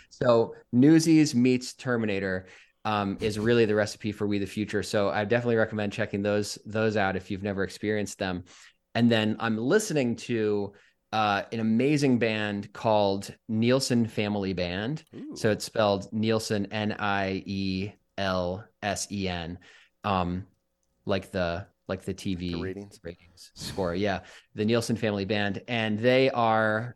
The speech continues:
Speaker 1: uh, a band, I'm, I'm friends with, with, uh, the lead singer of the band, and they, their music is beautiful. It's like Wilco meets Bob Dylan meets, like, a, a little sprinkle of Bill Callahan in there.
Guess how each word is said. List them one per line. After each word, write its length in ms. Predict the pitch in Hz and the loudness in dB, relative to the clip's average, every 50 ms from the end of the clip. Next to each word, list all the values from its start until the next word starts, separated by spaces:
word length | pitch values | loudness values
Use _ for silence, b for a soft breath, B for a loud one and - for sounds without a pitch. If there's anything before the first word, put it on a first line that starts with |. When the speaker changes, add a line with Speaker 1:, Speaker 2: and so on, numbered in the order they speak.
| _ - | _ -4
Speaker 1:
uh, 320 | 120 110 107 104 101 98 98 95 - _ - | 0 0 2 2 2 0 -2 -4 -10 _ -10
a 20 | - | -4
band, 240 | 107 123 120 117 113 | 0 2 2 2 2
I'm, 160 | 110 110 113 - | 0 0 0 0
I'm 180 | 123 117 110 110 | 0 0 0 0
friends 340 | - - 135 131 131 123 | 2 2 2 4 4 2
with, 380 | 117 123 117 117 - - - - _ _ - | 2 0 -2 -2 -6 -16 -20 -20 _ _ -8
with, 360 | 110 107 113 107 104 - - | -4 0 0 0 -2 -2 -2
uh, 400 | 110 101 95 92 92 92 92 107 127 - _ _ _ _ | -2 0 0 0 0 -2 -2 -4 -8 -12 _ _ _ _
the 420 | - 113 104 98 92 90 87 - - - | -2 0 0 0 -2 -4 -6 -10 -10 -8
lead 480 | 113 110 123 120 117 117 107 104 101 - - | -2 0 2 2 2 2 0 -4 -10 -12 -8
singer 420 | - - - - 135 123 123 120 | -4 -2 2 2 4 4 6 6
of 100 | 120 117 | 4 4
the 80 | 117 110 | 2 2
band, 500 | 110 113 110 110 110 107 104 104 104 - - | 0 0 0 0 0 -2 -2 -4 -6 -6 -6
and 420 | - 113 107 104 104 101 98 98 b b b b b b b _ - | -6 -4 -2 -2 -2 -2 -2 -4 b b b b b b b _ -12
they, 380 | 101 98 110 107 104 101 107 80 | -2 2 4 4 6 6 4 2
their 140 | - 113 113 | 2 2 4
music 260 | 120 147 165 170 147 | 4 4 4 4 2
is 80 | 123 104 | 0 0
beautiful. 500 | 101 107 117 117 117 - 127 120 113 110 | 0 0 0 0 0 0 0 0 0 0
It's 240 | - 104 101 - - | 0 -4 -6 -6 -6
like 160 | 98 92 - | -6 -6 -6
Wilco 800 | - 98 104 127 135 139 139 139 147 135 123 123 123 120 117 113 | -8 -4 0 2 2 2 2 2 2 4 4 6 4 4 2 0
meets 540 | 107 104 104 92 - - - - - - - _ - | 0 -2 -4 -6 -8 -10 -10 -10 -10 -12 -14 _ -16
Bob 460 | 117 104 95 - 110 104 98 101 113 | -16 -8 -2 0 0 0 0 0 -2
Dylan 480 | 127 123 120 117 120 117 113 110 107 | 0 2 2 2 2 2 2 0 -2
meets, 360 | 107 104 101 98 95 - - - | -4 -6 -6 -6 -8 -6 -4 -4
like, 220 | 98 92 90 - | -4 -4 -4 -4
a, 40 | 95 | -6
a 220 | 98 104 110 - | -6 -6 -6 -4
little 200 | 104 113 120 120 | -2 0 0 0
sprinkle 420 | 113 - - - 117 113 - 113 107 | -2 -2 -2 -2 -2 0 0 0 -2
of 140 | 101 98 | -2 0
Bill 160 | 95 110 101 98 | 0 -2 -2 -2
Callahan 520 | - - 101 98 101 104 107 110 107 110 | -2 -2 -2 -2 0 -2 -2 -2 -2 -2
in 120 | 110 110 | -2 -2
there. 320 | 113 110 110 107 113 113 | -2 -2 -2 -2 -4 -6